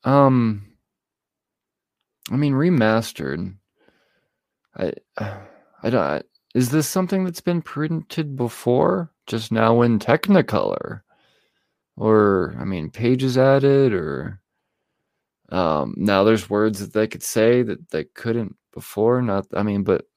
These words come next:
I don't know. I don't know. Interesting. Has Image put out a weed book before? Yeah.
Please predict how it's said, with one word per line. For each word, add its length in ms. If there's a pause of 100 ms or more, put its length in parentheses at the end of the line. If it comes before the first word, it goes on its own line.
(140)
I 100
don't 160
know. 380 (1500)
I 100
don't 340
know. 400 (960)
Interesting. 720 (1300)
Has 320
Image 800 (240)
put 240
out 320 (1400)
a 100
weed 480
book 240
before? 340
Yeah. 380